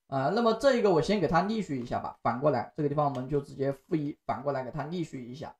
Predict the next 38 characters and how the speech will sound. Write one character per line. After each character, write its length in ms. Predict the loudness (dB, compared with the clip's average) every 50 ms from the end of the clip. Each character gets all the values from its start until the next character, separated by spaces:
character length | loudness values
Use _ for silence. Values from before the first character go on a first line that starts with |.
| _ _ _ _
那 140 | _ -2 0
么 420 | 0 2 2 2 2 0 -2 -4 _
这 120 | -2 -2
样 160 | 0 0 0
的 80 | 0 2
话， 160 | 2 2 0
我 40 | 0
们 240 | -2 -4 -4 -4 -8 -12 _ _ _ _ _ _ _ _
负 240 | -16 -16 -16 -16 _
一， 220 | _ -10 -8 -8 -10 -12 _ _ _ _ _ _ _ _ _ _ _ _ _ _ _ _ _ _ _ _ _ _ _ _ _ _ _ _ _ _ _ _ _ _ _ _ -12
呃， 220 | -8 -6 -6 -6 -2
这 100 | 2 2
一 80 | 4 4
个 100 | 4 2
数 180 | 0 0 -2 -4
字 80 | -2
被 120 | 4 6 6
我 120 | 6 6
们 200 | 4 -2 -4 2
颠 220 | 4 4 4 6 4
倒 140 | 2 2
了， 180 | 2 -2 -4 -2
然 80 | -2 2
后 160 | 4 4 4
接 180 | 4 4 2 2
下 160 | 4 4 6
来 100 | 6 6
我 160 | 6 4 2
们 100 | 0 -2
就 100 | -4 -4
是 140 | -4 -4 -4 -4
每 260 | -2 0 2 2 2
隔 240 | 0 -2 -2 0 0
三 340 | 0 2 4 4 6 6 6
个 180 | 2 2 0 0
去 180 | -2 -2 -2 0
给 180 | -2 -4 -4
加， 320 | 0 0 0 0 0 -2